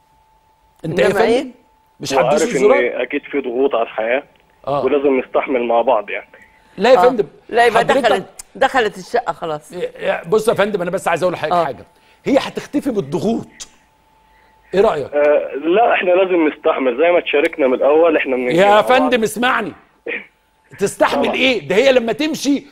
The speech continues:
Speaker 1: كل الضغوط هتمشي، إيه رأيك؟
Speaker 3: أستاذ عمرو، آه، فكرة الزرار دي فكرة حضرتك على فكرة.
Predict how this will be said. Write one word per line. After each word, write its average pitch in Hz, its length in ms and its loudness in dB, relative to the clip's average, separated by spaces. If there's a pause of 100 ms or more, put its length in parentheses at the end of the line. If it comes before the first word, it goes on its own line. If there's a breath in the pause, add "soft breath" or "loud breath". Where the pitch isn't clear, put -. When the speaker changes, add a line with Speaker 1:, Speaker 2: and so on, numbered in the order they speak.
(160 soft breath)
Speaker 1:
كل 320 240 2
الضغوط 226 380 -4
هتمشي، 202 440 -4
إيه 240 140 8
رأيك؟ 208 340 0
Speaker 3:
أستاذ 160 240 -4
عمرو، 151 460 -2
آه، 139 160 0
فكرة 185 440 -6
الزرار 151 300 0
دي 170 120 -4
فكرة 170 320 -2
حضرتك 135 460 0
على 113 160 0
فكرة. - 220 -12